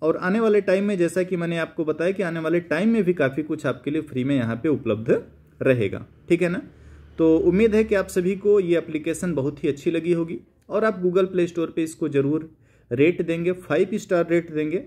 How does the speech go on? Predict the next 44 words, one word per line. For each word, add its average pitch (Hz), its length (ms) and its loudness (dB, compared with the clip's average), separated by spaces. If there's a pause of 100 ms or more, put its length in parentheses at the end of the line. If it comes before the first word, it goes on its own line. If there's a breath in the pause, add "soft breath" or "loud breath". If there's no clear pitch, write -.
(100)
और 175 200 4
अपने 170 220 -4
वैल्यूएबल 160 540 2
फीडबैक 143 600 -2
को, 170 100 -2
अ, - 640 -6
रिव्यू 196 300 2
के 226 120 2
माध्यम 156 360 -2
से 190 140 -4
वहाँ 139 220 -2
पे 208 140 0
ज़रूर 143 380 0
पोस्ट 107 280 -2
करेंगे। 98 380 -8 (420)
इसके 214 220 2
अलावा 208 260 4
भी 196 140 2
आपकी 190 260 0
कोई 190 200 6
क्वेरी 170 400 0
है, 202 120 0
कुछ 160 220 -2
भी 170 140 2
आप 160 180 0
पूछना 160 320 -4
चाहते 170 320 -2
हैं, 180 300 -4 (380 soft breath)
तो 196 80 6
आप 226 220 4
जो 196 140 4
है 175 120 0
तुरंत 196 500 0 (380)
इस 170 380 -6
वीडियो 151 280 4
के 185 120 -4
कमेंट 151 320 -2
बॉक्स 135 320 -2
में 214 80 -4
अपने 143 240 -4
क्वेरी 135 300 -2
पूछ 107 300 -8
सकते - 260 -16
हैं। 104 320 -16